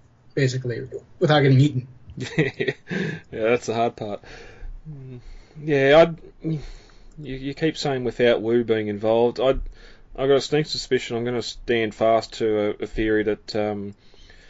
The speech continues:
Speaker 2: they're gonna, they're gonna tie Bison into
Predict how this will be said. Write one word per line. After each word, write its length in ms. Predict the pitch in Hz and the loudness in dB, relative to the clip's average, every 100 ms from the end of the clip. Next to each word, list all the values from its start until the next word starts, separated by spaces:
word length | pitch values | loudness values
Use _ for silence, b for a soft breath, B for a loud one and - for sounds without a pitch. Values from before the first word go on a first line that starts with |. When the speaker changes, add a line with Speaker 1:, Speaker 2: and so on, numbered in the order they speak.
| b b - - - - _ - - - 131 - | b b -20 -20 -20 -20 _ -20 -20 -20 -20 -6
Speaker 2:
they're 140 | 160 151 | 0 4
gonna, 340 | 143 135 123 | 4 4 2
they're 180 | 110 120 | 2 0
gonna 160 | 123 117 | 0 -2
tie 240 | - 123 | 4 4
Bison 520 | 107 117 117 110 - | 6 6 4 2 -2
into 680 | 113 113 - 113 110 107 107 | -6 -6 -4 -2 0 0 -2